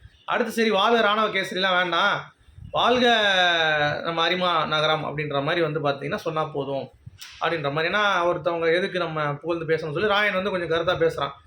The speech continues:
சரி, ஓகேன்னு சொல்லி தீபக் சொல்லிட்டு இருக்காரு. அப்போ, அப்போ பவித்ரா வந்து பார்த்தீங்கன்னா, "இது படைத்தளபதி பேச வேண்டிய விஷயம் கிடையாது, மக்கள் பேசணும்" அப்படின்ட்டாங்க. உடனே மக்கள்ன உடனே முத்துக்குமரன் கரெக்டா அரை மணி நேரம் ஆயிடுச்சுன்னு சொல்லிட்டு கரெக்டா வந்துட்டான்.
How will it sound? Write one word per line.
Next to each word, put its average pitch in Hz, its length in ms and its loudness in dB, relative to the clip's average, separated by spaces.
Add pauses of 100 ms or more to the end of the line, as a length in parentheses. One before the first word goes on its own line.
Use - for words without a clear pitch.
(200)
சரி, 240 200 2
ஓகேன்னு 240 200 4
சொல்லி 226 160 2
தீபக் 220 240 2
சொல்லிட்டு 190 280 -2
இருக்காரு. 160 200 2
அப்போ, 151 300 2
அப்போ 214 220 0
பவித்ரா 226 400 2
வந்து 202 80 -2
பார்த்தீங்கன்னா, 170 560 0
"இது 165 480 0
படைத்தளபதி 185 540 0
பேச 170 260 -2
வேண்டிய 156 200 -2
விஷயம் 160 280 -6
கிடையாது, 156 460 0 (340)
மக்கள் 220 380 0
பேசணும்" 180 420 0
அப்படின்ட்டாங்க. 147 500 -2 (500)
உடனே 214 320 2
மக்கள்ன 247 420 2
உடனே 220 340 0
முத்துக்குமரன் 226 480 2
கரெக்டா 208 240 2
அரை 196 100 0
மணி 202 140 0
நேரம் 196 60 2
ஆயிடுச்சுன்னு 185 260 -2
சொல்லிட்டு 180 480 2
கரெக்டா 180 180 0
வந்துட்டான். 165 360 -2